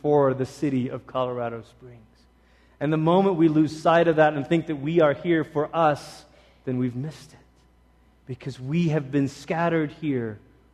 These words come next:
for the peace of this city. Bobby came up here and ta-, talked a little bit about some of the local ministry,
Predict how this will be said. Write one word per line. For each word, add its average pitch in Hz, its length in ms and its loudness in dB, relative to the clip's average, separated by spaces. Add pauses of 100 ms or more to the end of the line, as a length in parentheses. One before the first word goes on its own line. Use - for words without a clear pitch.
(100)
for 131 80 -4
the 120 100 -8
peace - 540 -6
of 120 100 -16 (180)
this 123 480 -4 (280)
city. 123 360 -8 (1120)
Bobby 156 380 6 (560)
came 147 180 0
up 147 120 2
here 151 140 0
and 131 120 -4
ta-, 160 200 -2
talked 151 280 0
a - 20 -6
little 151 160 2
bit 151 100 4
about 139 200 -2
some 151 120 -2
of 139 60 -2
the 135 80 0
local 147 260 2
ministry, 147 600 0